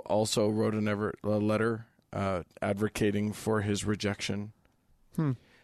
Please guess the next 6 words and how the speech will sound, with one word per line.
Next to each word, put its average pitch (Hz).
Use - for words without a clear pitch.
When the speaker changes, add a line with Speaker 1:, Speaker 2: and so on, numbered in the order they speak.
Speaker 1:
It's, -
here's 285
the 302
thing, 156
you 185
know, 208